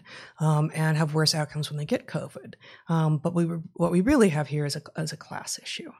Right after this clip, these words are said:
right? That, uh, you know, I, I predict that anyone who is living near the Salton Sea is going to have these higher rates of asthma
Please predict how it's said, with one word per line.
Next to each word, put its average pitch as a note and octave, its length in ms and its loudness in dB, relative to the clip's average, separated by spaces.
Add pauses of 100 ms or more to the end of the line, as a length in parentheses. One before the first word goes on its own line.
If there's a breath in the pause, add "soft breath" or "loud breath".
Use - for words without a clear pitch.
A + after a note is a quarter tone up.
(120)
right? D#3+ 300 -2
That, D#3 260 -2
uh, D3+ 340 -6
you E3 120 -4
know, D3 80 -6
I, D#3 160 -6
I E3 100 -4
predict D#3+ 560 -2
that B2+ 340 0
anyone E3 540 6
who D#3 200 -4
is D#3 120 0
living D#3+ 320 2
near C#3+ 80 -2
the C#3+ 80 -4
Salton C#3 320 -4
Sea D3+ 420 0 (300 loud breath)
is D#3+ 200 2
going E3 200 0
to F3 60 0
have G3 240 4
these D3 120 -4
higher C#3 240 -6
rates C#3 200 -8
of D3+ 80 -10
asthma D3 480 -10